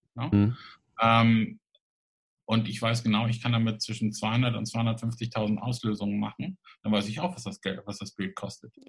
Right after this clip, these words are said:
Speaker 2: Ja, das stimmt. Klar.
Speaker 1: Ne? So, und dann muss ich wieder vierhundert oder fünfhundert Euro investieren, um einen neuen Verschluss zu bekommen.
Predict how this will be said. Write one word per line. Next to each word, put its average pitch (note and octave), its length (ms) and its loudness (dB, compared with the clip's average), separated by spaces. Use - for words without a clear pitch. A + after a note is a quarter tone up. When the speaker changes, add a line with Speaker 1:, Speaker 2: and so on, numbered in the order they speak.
Speaker 2:
Ja, E2 500 -6
das - 140 -8
stimmt. - 280 -10
Klar. - 200 -8
Speaker 1:
Ne? D3+ 240 0
So, A2 260 4
und A2 80 0
dann B2 180 6
muss C3+ 160 0
ich C3 120 -4
wieder C3+ 240 2
vierhundert D3 420 -2
oder A2+ 180 -2
fünfhundert C3 380 -2
Euro B2 220 -2
investieren, B2 460 0
um A#2 80 4
einen A2+ 60 6
neuen A2 200 2
Verschluss A#2+ 400 -8
zu D3 80 -8
bekommen. F3+ 480 -2